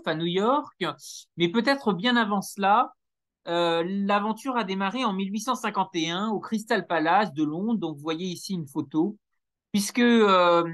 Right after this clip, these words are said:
c'est, c'est, c'est véritablement les Britanniques qui ont donné naissance à la première exposition universelle avant celle, avant celle de Paris. Et puis, euh, au fil du temps, les innovations technologiques ont été, euh,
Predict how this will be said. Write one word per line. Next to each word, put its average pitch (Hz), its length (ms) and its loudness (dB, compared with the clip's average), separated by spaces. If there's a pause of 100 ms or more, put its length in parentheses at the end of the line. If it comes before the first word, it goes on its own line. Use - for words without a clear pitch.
(240)
c'est, 196 440 -4
c'est, 190 320 -6 (180)
c'est 175 680 2 (1000)
véritablement 220 460 0
les 240 100 2
Britanniques 208 640 -2
qui 196 240 -2
ont 240 220 0
donné 226 320 2
naissance 202 600 -2
à 175 60 -4
la 156 160 -6 (120)
première 202 460 -2 (460)
exposition 196 800 -2
universelle 165 580 -2
avant 165 200 -2
celle, 233 400 -2 (580)
avant 196 240 4
celle 233 240 2
de 214 80 0
Paris. 185 540 -4 (800)
Et 180 80 -4
puis, 254 480 0
euh, 196 260 4
au 208 140 0
fil 226 280 -4
du 202 140 -6
temps, 277 300 2
les 202 240 2
innovations 208 420 -2
technologiques 202 760 -2
ont 175 80 -2
été, 196 420 0
euh, 165 160 2